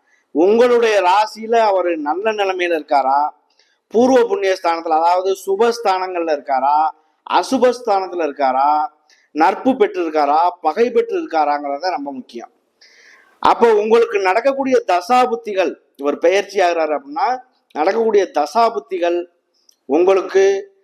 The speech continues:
சனி தசையோ, சனி புத்தியோ, சனி அந்தரமோ, சனி சூட்சமமோ ஏதேனும் நடந்தால் மட்டுமே உங்களுக்கு ஒரு பலவீனம்னு சொல்லலாம். இல்லை அப்படின்னா எந்த வகையிலையும் பலவீனம் பெற வேண்டியதில்லை. அப்ப அவருடைய நிலை, ஒரு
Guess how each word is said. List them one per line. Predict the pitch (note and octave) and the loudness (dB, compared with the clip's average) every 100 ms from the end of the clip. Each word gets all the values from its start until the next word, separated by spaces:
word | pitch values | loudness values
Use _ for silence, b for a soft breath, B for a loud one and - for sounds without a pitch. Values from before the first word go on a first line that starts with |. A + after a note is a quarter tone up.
| _ _ _ | _ _ _
சனி | - D#3 G3+ F3+ | -2 2 2 2
தசையோ, | E3 D3 C#3+ F#3 G3+ F#3 | 0 0 0 0 -2 -2
சனி | D#3+ G3 G#3+ | -4 -2 -4
புத்தியோ, | F3 - D3+ D3 F#3 G3 D#3+ - | -4 -8 -2 0 2 2 -2 -4
சனி | D#3 G3+ E3+ | -4 0 0
அந்தரமோ, | D3+ F3 F3 D#3 D#3 G3+ F#3+ | -2 -2 -2 -2 -4 -6 -4
சனி | E3+ G3 F#3+ | -4 -6 -2
சூட்சமமோ | F3+ F3+ E3+ D#3 D3 E3+ G#3 G#3+ _ b b b | -2 0 -2 -2 -4 -2 -2 -4 _ b b b
ஏதேனும் | A#2 C#3 E3+ E3+ F#3 G#3+ A3 F3+ | 0 2 4 2 0 -2 -4 -6
நடந்தால் | C#3 D#3 F#3 F#3 F3+ F3+ E3+ C#3+ | -4 -4 -2 0 2 2 -2 -10
மட்டுமே | C#3+ _ F3+ F3+ F#3 G#3 A#3 A#3 - _ _ C#3 | -10 _ -4 -2 -2 0 0 -2 -12 _ _ 0
உங்களுக்கு | D#3+ E3 E3 | 2 2 0
ஒரு | D#3 B2 | 0 0
பலவீனம்னு | B2+ B2 A#2 B2 D3+ C#3 | -2 -4 -8 -14 -18 -10
சொல்லலாம். | G2+ F#2 - _ _ _ - | -8 -8 -12 _ _ _ -2
இல்லை | C#3 D#3+ | 4 4
அப்படின்னா | C#3+ C#3 D#3+ E3+ C3 | 4 0 -2 -2 -4
எந்த | D3 E3+ F3+ D3+ | -8 -2 0 0
வகையிலையும் | C#3 C#3+ D3+ - | -2 -4 -4 -8
பலவீனம் | B2 A#2+ B2 C#3 _ | -6 -6 -10 -18 _
பெற | A2+ A#2 | -2 -2
வேண்டியதில்லை. | A2 G#2 F2+ D#2+ - _ B B B B B D3 | -2 -6 -8 -14 -18 _ B B B B B 0
அப்ப | G3+ F#3 | 4 2
அவருடைய | F3+ G3 G3 F3+ D#3+ D3+ | 4 2 0 0 0 0
நிலை, | E3+ A3+ B3 G#3 | 0 0 0 0
ஒரு | E3+ | -6